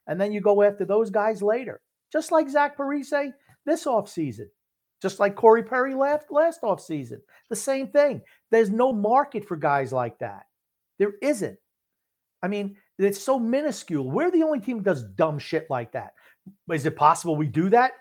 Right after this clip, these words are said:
Yes, it is. Is it the right thing to do? Absolutely not. Matt Martin.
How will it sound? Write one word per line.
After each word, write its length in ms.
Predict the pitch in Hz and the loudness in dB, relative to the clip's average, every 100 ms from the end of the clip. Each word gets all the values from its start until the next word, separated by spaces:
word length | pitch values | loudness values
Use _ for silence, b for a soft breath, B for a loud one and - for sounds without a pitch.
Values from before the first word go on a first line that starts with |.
| _ _ | _ _
Yes, 320 | 123 135 135 | -2 -2 -2
it 80 | 156 | 2
is. 420 | 226 - 104 - _ _ _ _ | 2 2 -4 -18 _ _ _ _
Is 120 | 165 143 | -4 -2
it 80 | |
the 100 | 147 | 0
right 240 | 135 156 175 | 4 4 2
thing 160 | 190 | -2
to 60 | 185 | -4
do? 280 | 165 220 233 _ _ | -4 -4 -6 _ _
Absolutely 540 | 123 123 - 147 151 165 | -2 -2 -4 -6 -2 -2
not. 300 | 220 180 - _ _ _ _ - | -2 -4 -8 _ _ _ _ 2
Matt 260 | 127 151 | 4 6
Martin. 360 | 196 233 233 - | 8 6 6 -4